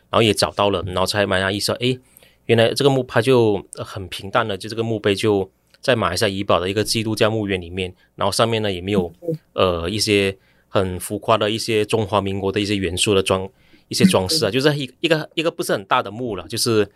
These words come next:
Speaker 1: 呃，就，就静静的就，就埋-，呃，埋没在怡保。
Speaker 2: 所以其实很有意思的是，因为继续在台湾，你写的是，可能是，呃，东南亚的侨生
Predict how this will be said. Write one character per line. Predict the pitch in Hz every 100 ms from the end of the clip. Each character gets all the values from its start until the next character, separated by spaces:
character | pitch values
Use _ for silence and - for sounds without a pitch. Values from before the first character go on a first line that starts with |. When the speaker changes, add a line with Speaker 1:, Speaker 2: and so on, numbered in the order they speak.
| _ _ _ _
Speaker 1:
呃， | 107 92 92 92
就， | - 131 113 104 - _ _
就 | - 131
静 | 143 123
静 | 120
的 | 104
就， | 110
就 | 107 113 101
埋-， | 101 101 101
呃， | 98 92
埋 | 95
没 | 107
在 | 110 107
怡 | 90
保。 | 90 87 - _ -
Speaker 2:
所 | 330
以 |
其 | 240
实 | 208 220
很 | 208 180
有 | 180 165
意 | 165 185
思 | - 165
的 | 165
是， | 185 190
因 | 190
为 | 196 196 196 - - -
继 | - 240
续 | 220
在 | 190 185
台 | - 151
湾， | 147
你 | 151 156
写 | - 160
的 | 139 -
是， | - 175 160 151 151 165 _ - -
可 |
能 | 160
是， | 165 190 175 160 151 _ _
呃， | - 165
东 | 185 190
南 |
亚 | 170 147
的 | 143
侨 | - 143 139
生 | - 160 151 160